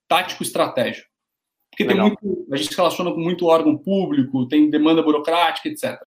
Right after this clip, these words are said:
Speaker 2: A equipe toma decisão também, né? Então, a sua equipe, ela é uma equipe, não é só operacional.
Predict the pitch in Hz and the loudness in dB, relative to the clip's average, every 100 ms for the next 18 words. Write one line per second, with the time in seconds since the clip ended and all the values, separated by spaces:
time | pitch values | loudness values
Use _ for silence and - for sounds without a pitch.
0 | _ - 131 156 151 151 170 165 156 143 | _ 2 4 4 2 4 6 6 6 6
1 | 131 120 113 113 123 131 127 127 131 - | 4 0 -2 0 -2 2 4 6 6 6
2 | 135 135 139 147 165 160 160 156 151 151 | 4 6 4 6 8 10 8 8 6 2
3 | 147 147 156 147 143 139 135 131 123 - | 0 0 2 4 2 4 2 2 -2 -4
4 | 110 | -12